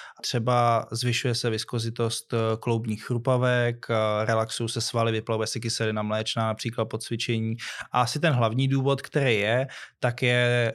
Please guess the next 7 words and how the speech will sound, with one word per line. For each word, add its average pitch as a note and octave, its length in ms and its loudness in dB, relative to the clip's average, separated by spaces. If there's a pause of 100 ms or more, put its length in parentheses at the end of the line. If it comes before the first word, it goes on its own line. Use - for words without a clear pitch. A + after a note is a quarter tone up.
eh, A2+ 460 0
zvýšení B2+ 440 0
nespecifický A#2 1000 -2
obrany A2+ 320 0
schopnosti A#2 520 -4
vlastního A2 340 -2
organismu. G2+ 540 -6